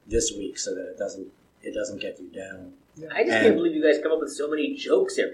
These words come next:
Speaker 3: week. Like, so many jokes
Speaker 2: Yeah.
Speaker 3: and so many, like, concept, like,
Speaker 2: It,
Speaker 3: art concepts.
Speaker 2: it isn't
Speaker 3: You're all
Speaker 2: easy.
Speaker 3: in.
Speaker 2: I get batches sent to me all the time, and there's some people who are really good at it, and I can see this genius in it.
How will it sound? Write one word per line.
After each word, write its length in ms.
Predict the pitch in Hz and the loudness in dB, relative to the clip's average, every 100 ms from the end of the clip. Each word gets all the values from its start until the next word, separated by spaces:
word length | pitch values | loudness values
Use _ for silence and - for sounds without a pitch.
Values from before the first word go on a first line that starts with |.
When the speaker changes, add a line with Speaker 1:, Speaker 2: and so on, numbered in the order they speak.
| - | -8
Speaker 3:
week. 60 | - _ _ _ _ _ _ - | -18 _ _ _ _ _ _ -8
Like, 140 | 120 | -6
so 260 | - 208 226 | 0 2 6
many 220 | 220 202 | 8 6
jokes 280 | 147 165 262 | 8 8 10
Speaker 2:
Yeah. 80 | 285 | 10
Speaker 3:
and 80 | - | 10
so 140 | 156 | 4
many, 180 | 160 160 | 6 4
like, 300 | 147 120 117 | 6 6 4
concept, 560 | - 123 143 - 104 - | 0 0 0 0 -2 4
like, 160 | 110 | 4
Speaker 2:
It, 120 | 113 370 | 6 10
Speaker 3:
art 280 | 131 - - | 10 8 2
concepts. 340 | - 98 - 285 | -8 -8 -4 4
Speaker 2:
it 100 | 254 | 12
isn't 360 | 330 370 285 | 12 12 10
Speaker 3:
You're 80 | 190 | 8
all 260 | 170 - 160 | 6 4 2
Speaker 2:
easy. 100 | - | 0
Speaker 3:
in. 40 | - | 4
Speaker 2:
I 140 | 220 | 8
get 280 | 254 277 - | 12 10 8
batches 520 | - 196 208 202 196 | 4 4 2 -4 -6
sent 220 | 208 202 196 | -4 -6 -8
to 80 | 208 | -8
me 100 | 196 | -2
all 220 | 175 165 | -2 -2
the 40 | |
time, 300 | 180 254 214 | -4 -4 -2
and 140 | 160 165 | -4 -10
there's 180 | 165 - | -12 -10
some 220 | 220 240 | -8 -8
people 320 | 226 202 185 170 | -10 -10 -10 -10
who 120 | 165 | -12
are 60 | 156 165 | -12 -6
really 240 | 226 269 | -2 -2
good 320 | - 185 202 | 0 0 0
at 240 | 190 160 160 | 0 -4 -6
it, 160 | 170 - - | -8 -12 -16
and 120 | 180 | -14
I 80 | 185 | -14
can 100 | 180 | -8
see 480 | - 247 240 214 170 | -8 -6 -8 -8 -10
this 280 | 170 - - - | -12 -14 -18 -16
genius 480 | 170 226 254 220 - | -4 -2 0 -2 -2
in 100 | 170 | -6
it. 120 | 170 | -8